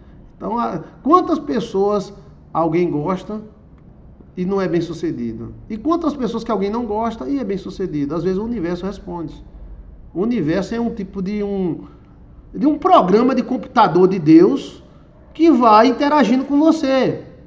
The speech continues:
né? É. O dote é multiplicado pelo casamento de Jacó, trabalhou o dote. Eita,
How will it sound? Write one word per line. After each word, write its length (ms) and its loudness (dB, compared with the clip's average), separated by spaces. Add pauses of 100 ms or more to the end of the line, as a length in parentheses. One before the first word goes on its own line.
(1120)
né? 480 -2 (500)
É. 500 -2 (1120)
O 180 2
dote 540 4
é 140 0
multiplicado 680 -4
pelo 140 -2
casamento 460 -2
de 80 -4
Jacó, 460 0
trabalhou 520 2
o 40 2
dote. 280 0
Eita, 480 0